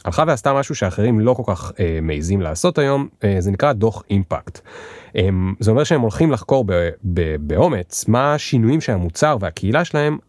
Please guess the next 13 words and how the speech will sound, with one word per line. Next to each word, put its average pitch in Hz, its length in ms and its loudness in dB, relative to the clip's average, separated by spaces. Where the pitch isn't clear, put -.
אשכרה 147 420 0
עושים 113 300 0
לאנשים 92 400 0
בחיים. 78 440 -4
כן, 127 180 2
זה 85 220 -4
נשמע 87 240 -2
הגיוני 98 220 0
שכל - 440 0
חברה 87 300 -4
תעשה 80 260 -6
דבר 80 240 -2
כזה, 104 320 0